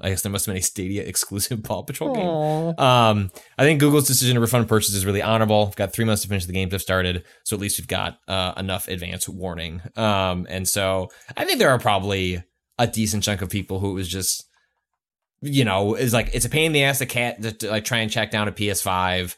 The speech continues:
Speaker 2: Yeah.
Speaker 1: Like, everything's really expensive. Stadia Pro is a pretty decent deal that frequently had, uh, some pretty big, pretty big games on it. And if you're more of a casual game player, like,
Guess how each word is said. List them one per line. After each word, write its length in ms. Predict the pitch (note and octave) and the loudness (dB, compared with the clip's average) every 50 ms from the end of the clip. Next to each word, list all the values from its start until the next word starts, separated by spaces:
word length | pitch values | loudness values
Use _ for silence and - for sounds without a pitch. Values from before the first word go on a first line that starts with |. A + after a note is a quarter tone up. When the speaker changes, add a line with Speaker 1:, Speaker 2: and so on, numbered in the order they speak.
| _ _ _ | _ _ _
Speaker 2:
Yeah. 120 | C4+ C4+ E3+ - | -6 -6 -4 -4
Speaker 1:
Like, 160 | F#2+ F#2+ F#2 - | -4 -4 -2 -2
everything's 400 | A2+ A#2 A#2+ B2 B2 B2 G#2+ G2+ | -2 0 2 2 2 0 2 2
really 200 | A#2 G#2+ G#2+ G2+ | 2 2 2 0
expensive. 680 | F#2 - - G2 F#2+ F#2 - G2 F#2+ F#2+ F#2 F#2 F2 | -2 -2 -2 -2 -2 -2 -2 -2 -2 -2 -2 -4 -6
Stadia 380 | - - - B2+ B2 C3 B2+ A#2+ | -8 -4 -2 0 2 2 2 0
Pro 340 | - - A2+ A2+ G#2+ G#2+ G#2+ | 0 0 2 2 4 4 2
is 80 | G2 | 0
a 60 | F#2+ | -2
pretty 180 | - A2 G2+ F#2+ | -4 -4 -6 -4
decent 380 | F2 G2+ G2+ F2+ - D2 F2+ F2+ | -4 -6 -6 -6 -6 -8 -8 -6
deal 460 | G2 F#2+ F#2 F2+ F2+ F2+ F2+ F#2 - _ _ _ _ _ | -6 -4 -4 -4 -4 -4 -6 -8 -12 _ _ _ _ _
that 160 | - G#2 G#2+ - | -6 -6 -6 -4
frequently 380 | - A2 G2 G#2+ G#2 G2+ F#2+ | -4 -4 -2 -2 -4 -4 -4
had, 460 | F2 F#2+ F#2+ F#2 F#2 F#2 F2 F2+ F2 - _ _ _ _ _ _ _ _ _ _ | -2 -2 0 0 0 -2 -2 -6 -10 -12 _ _ _ _ _ _ _ _ _ _
uh, 280 | F#2+ F#2+ F2+ F2+ F2+ F2+ | -4 -2 -2 -2 -2 -4
some 140 | - F#2 F2 | -4 -4 -4
pretty 180 | G#2+ G2+ G2 | -4 -4 -2
big, 280 | F#2 F#2+ F2+ F2 - _ | -4 -4 -6 -8 -12 _
pretty 160 | - G#2 G2+ | -6 -4 -4
big 180 | F2 G2+ G2 E2+ | -4 -4 -6 -4
games 300 | F#2 F#2 F2+ F2+ F2 F2+ | -4 -4 -2 -4 -4 -4
on 180 | F2+ F2 F2 F2 | -4 -4 -2 -4
it. 160 | F2 E2+ - _ _ _ | -4 -6 -8 _ _ _
And 420 | F#2 F2 F2 F2 F2 F2 E2+ E2 - | -8 -6 -4 -4 -4 -6 -8 -8 -8
if 100 | A2+ G#2+ | -4 -2
you're 80 | A#2 G#2+ | 0 2
more 160 | A2+ B2 B2+ | 4 4 4
of 80 | A#2 G#2+ | 2 0
a 40 | |
casual 460 | G#2 - - G#2 G2 G2 F#2 G2 F#2+ F2+ | -2 -2 -4 -4 -2 -4 -4 -4 -6 -6
game 240 | E2 F#2+ F#2+ F#2+ | -4 -4 -4 -4
player, 460 | F2+ F#2 F#2 F2+ F2+ F2 F2 F2 E2+ - _ _ _ _ _ _ _ _ _ _ _ _ _ _ _ _ _ _ _ _ _ - | -4 -4 -4 -2 -2 -2 -4 -6 -8 -12 _ _ _ _ _ _ _ _ _ _ _ _ _ _ _ _ _ _ _ _ _ -10
like, 180 | - - - | -10 -10 -8